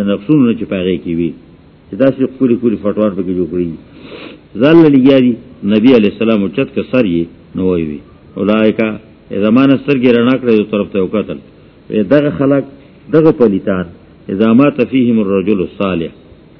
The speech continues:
کله چې مړ شي په دو کې، مړ به په دو کې، او مړ شي په کې، نیک سړی، بنو علی قبره مسجدا، نو دو جوړ کړي د هغه په قبر باندې ځای د عبادت.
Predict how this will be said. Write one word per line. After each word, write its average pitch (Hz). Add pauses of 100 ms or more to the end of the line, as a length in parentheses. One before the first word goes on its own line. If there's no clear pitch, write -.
(380)
کله 165
چې -
مړ 151
شي 147
په 104
دو 107
کې، 117
مړ 151
به 117
په 101
دو 127
کې، 92 (180)
او 101
مړ 110
شي 92
په 82
کې، 82 (360)
نیک 139
سړی، 90 (460)
بنو 131
علی 127
قبره 117 (200)
مسجدا، 87 (400)
نو 107
دو 110
جوړ 143
کړي 131
د 117
هغه 113
په 104
قبر 123
باندې 120 (160)
ځای 101
د 87
عبادت. 98